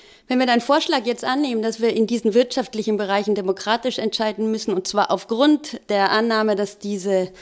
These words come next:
Entscheidungen, die dort getroffen werden, alle möglichen Menschen in ihren Interessen betreffen, frage ich mich, was die Implikationen für andere Bereiche sind. Sollen wir dann auch zum Beispiel demokratisch darüber entscheiden,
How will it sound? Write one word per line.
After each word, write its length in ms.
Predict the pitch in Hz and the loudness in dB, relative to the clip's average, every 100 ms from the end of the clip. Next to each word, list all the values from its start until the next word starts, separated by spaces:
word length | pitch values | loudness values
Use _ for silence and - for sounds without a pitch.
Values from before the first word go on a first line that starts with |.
| - - | -10 -4
Entscheidungen, 880 | 196 - 233 254 233 233 220 220 202 | 0 2 4 4 2 0 2 0 -2
die 120 | 208 | 0
dort 240 | 208 208 | 0 0
getroffen 500 | 220 - 214 - 208 | -6 -2 -4 0 0
werden, 340 | 202 196 196 190 - - - | 2 0 0 -2 -8 -12 -4
alle 100 | 214 | -2
möglichen 400 | 233 240 220 214 | 0 -2 0 2
Menschen 320 | 220 220 226 | 2 2 2
in 80 | 202 | 4
ihren 160 | 208 | 4
Interessen 580 | 202 196 233 233 294 285 - - | 2 0 -2 0 0 -2 -4 -8
betreffen, 600 | 254 - 262 269 277 262 - - - | -6 -2 -2 0 -4 -4 -10 -20 -10
frage 280 | - 226 240 | -4 -2 0
ich 120 | 262 | 0
mich, 160 | 226 | 0
was 160 | 220 226 | 0 -2
die 120 | - | 0
Implikationen 580 | 220 214 220 214 247 240 | 0 0 0 2 2 4
für 100 | 226 | 6
andere 300 | 233 302 254 | 6 6 4
Bereiche 480 | 190 175 180 180 185 | 2 2 2 0 -2
sind. 360 | 170 165 165 | -2 -4 -6
Sollen 380 | 202 208 220 233 | -2 0 2 2
wir 100 | 226 | 0
dann 220 | 220 214 | 0 0
auch 480 | 208 208 247 233 - | 0 0 0 -2 -10
zum 160 | - 240 | -4 0
Beispiel 380 | 220 226 226 220 | 2 2 -2 -2
demokratisch 640 | 220 208 - 220 233 233 | -2 -2 -2 -4 -2 -4
darüber 340 | 226 214 214 208 | -2 0 0 0
entscheiden, 640 | 208 - 208 208 190 | -2 -2 -2 -2 -4